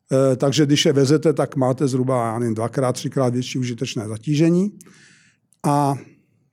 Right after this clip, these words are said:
zase jsou jen kompozitní lahve typ tři,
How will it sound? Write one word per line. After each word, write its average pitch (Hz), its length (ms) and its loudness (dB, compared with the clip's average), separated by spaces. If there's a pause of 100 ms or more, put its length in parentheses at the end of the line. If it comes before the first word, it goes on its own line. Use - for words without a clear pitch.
(800)
zase 143 280 2
jsou 135 300 4
jen 120 180 2
kompozitní 156 600 2
lahve 143 240 2
typ 101 200 -8 (180)
tři, 175 500 2